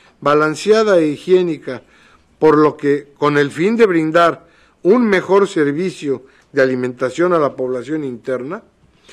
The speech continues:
en el año dos mil doce se celebró un contrato con una empresa de profesionales en la alimentación, cuyo objeto es proporcionar el servicio de ración caliente, desayuno, comida y cena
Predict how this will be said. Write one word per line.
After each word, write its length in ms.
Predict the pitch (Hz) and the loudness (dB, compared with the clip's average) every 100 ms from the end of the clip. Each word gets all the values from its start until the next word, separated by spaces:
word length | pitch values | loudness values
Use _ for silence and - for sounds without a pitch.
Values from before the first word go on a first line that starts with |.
| - - - | -20 -8 -2
en 140 | 156 | 2
el 220 | 156 156 | 2 2
año 280 | 165 196 165 | 0 2 2
dos 200 | 147 139 | 0 0
mil 260 | 147 202 180 | 0 -2 2
doce 400 | 170 165 208 269 _ _ _ _ - | 0 2 -4 -6 _ _ _ _ -4
se 160 | 165 | -2
celebró 720 | 151 165 156 160 202 220 214 - | 0 2 2 2 4 4 2 -2
un 180 | 202 240 | -2 0
contrato 800 | 208 165 156 196 196 190 147 120 _ _ | -2 -2 0 0 0 -2 -10 -10 _ _
con 200 | - 151 | -2 0
una 160 | 202 202 | 2 0
empresa 440 | 165 190 196 185 | 0 2 2 2
de 120 | 156 | -2
profesionales 1080 | 143 147 127 135 - 143 147 180 156 131 - _ _ - | -4 -6 -6 -8 -6 -6 -2 -2 -2 -8 -16 _ _ -12
en 160 | 127 | -4
la 80 | 139 | 0
alimentación, 880 | 196 175 180 185 143 131 147 175 262 _ _ _ _ | 2 2 -2 -2 -6 -4 -4 -4 -8 _ _ _ _
cuyo 220 | - 175 175 | -2 2 2
objeto 520 | 160 214 240 220 208 | 2 0 2 4 6
es 320 | 233 - - _ _ _ _ - | 4 2 -10 _ _ _ _ -2
proporcionar 760 | 151 135 147 127 143 165 202 | 0 0 -2 -2 0 2 2
el 140 | 190 151 | 2 0
servicio 760 | 151 143 175 190 185 180 170 - - _ | -4 -4 -6 -4 0 0 0 -8 -20 _
de 140 | 147 | 0
ración 460 | 147 147 135 185 185 | 2 0 0 0 0
caliente, 800 | 180 151 151 190 185 180 175 175 - _ - | -2 -2 2 2 2 -2 -2 -4 -14 _ -4
desayuno, 580 | 143 135 147 180 190 175 | -4 0 -2 0 0 0
comida 380 | 156 160 185 170 | -2 0 0 -2
y 80 | |
cena 480 | 151 180 185 180 170 | -2 -2 0 0 -4